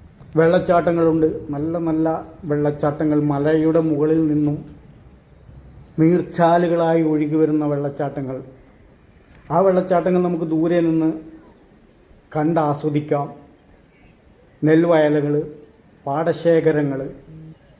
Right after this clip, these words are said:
കരിമ്പനകൾ, മലയിടുക്കുകൾ, അങ്ങനെ നമ്മുടെ മനസ്സിനും കണ്ണിനും ആനന്ദം തരുന്ന കാഴ്ചകളാണ് അവിടെ കാണാൻ കഴിയുന്നത്. ഒരു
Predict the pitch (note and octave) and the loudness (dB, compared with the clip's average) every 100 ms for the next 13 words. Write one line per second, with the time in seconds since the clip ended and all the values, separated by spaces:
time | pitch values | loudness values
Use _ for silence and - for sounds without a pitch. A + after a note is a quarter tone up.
0 | _ _ - D#3 D#3+ D#3+ D#3 D3 C#3 C#3 | _ _ -2 2 2 2 2 2 0 -4
1 | C#3+ - _ _ _ _ _ _ - _ | -8 -18 _ _ _ _ _ _ -20 _
2 | - D3 D3 E3 E3+ E3 D3 C#3+ C#3+ C#3 | -14 -2 0 2 2 0 -2 -2 -2 -4
3 | C#3+ C#3+ - - - - - - _ - | -8 -16 -20 -20 -20 -20 -20 -20 _ -20
4 | - - - - - - - - - _ | -20 -20 -20 -20 -20 -20 -20 -20 -20 _
5 | _ _ _ G3+ G#3 A3 A#3 G3 F#3 G3+ | _ _ _ -4 0 0 -2 -6 -6 -2
6 | G3+ G3+ G3+ - - - - - - - | 2 2 0 -4 -12 -20 -20 -20 -20 -18
7 | G3 F3 F3 F3 F3+ F#3+ F#3 F#3 F3+ E3 | -12 -6 -4 -4 -2 0 2 0 0 -2
8 | E3 F3 E3 E3 E3 D3 D3+ E3+ F3+ E3 | 0 -2 -4 -6 -10 -8 -4 -2 0 0
9 | F3 F3+ E3 D#3 D3+ C#3+ C#3+ C#3 C#3 C#3 | 0 2 2 2 0 -2 -4 -6 -8 -8
10 | C3 C3 B2+ B2+ C3 B2+ B2 A#2+ A2+ G#2 | -6 -8 -10 -10 -10 -10 -8 -10 -10 -14
11 | G#2 - _ - - _ _ _ - - | -18 -20 _ -20 -20 _ _ _ -20 -20
12 | - - - _ _ - - - _ _ | -20 -20 -20 _ _ -20 -20 -20 _ _
13 | _ - - G#3+ | _ -20 0 2